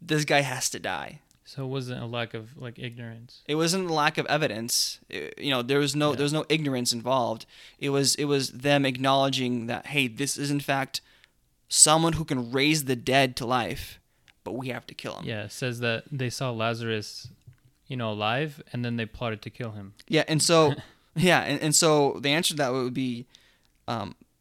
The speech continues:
Speaker 1: the, the people who experience all these things in the body of believers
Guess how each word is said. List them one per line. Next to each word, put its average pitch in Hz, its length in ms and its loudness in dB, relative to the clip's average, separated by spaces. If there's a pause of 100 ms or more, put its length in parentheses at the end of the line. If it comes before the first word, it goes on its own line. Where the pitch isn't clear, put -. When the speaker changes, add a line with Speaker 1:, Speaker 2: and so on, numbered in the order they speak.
Speaker 1:
the, 139 140 -8 (220)
the 151 120 -4
people 220 400 -2
who 208 200 0
experience 147 920 0
all 143 220 2
these 135 340 0
things 127 600 -4 (260)
in 160 220 4
the 156 60 0
body 131 460 2
of 113 120 -8
believers 117 600 -4